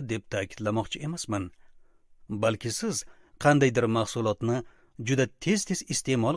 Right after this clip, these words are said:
qilishingizni qayd etib o'tmoqchiman, xolos. Qisqa muddatli ro'za uchun misollar. Yigirma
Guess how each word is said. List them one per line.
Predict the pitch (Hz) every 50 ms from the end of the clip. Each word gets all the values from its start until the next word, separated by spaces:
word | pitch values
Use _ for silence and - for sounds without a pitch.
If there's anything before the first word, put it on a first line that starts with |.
| -
qilishingizni | 160 156 - - 143 139 110 110 98 104 113 139 - - -
qayd | - 117 180 -
etib | 123 110 - 120 113 - - - - _ - - - _ 151
o'tmoqchiman, | 127 - - 107 98 - - - 120 104 85 80 -
xolos. | 110 101 101 98 - - - - - - - _ _ - - _ _ - _ _ _ _ _ _ _ _ _ _ _ _ - -
Qisqa | - - - - - 180
muddatli | 180 151 147 135 117 110 120 120 - - 135 156 170 - - -
ro'za | - - 113 113 113 101 - 170
uchun | - - - - 113 110 101 104
misollar. | 107 101 - 113 113 113 143 147 110 - - - - - - _ - - - _ - - - - _ _ _ _ _ _ _ _ _ _ _ _ _ _
Yigirma | - 92 104 131 139 151 156 160 160 160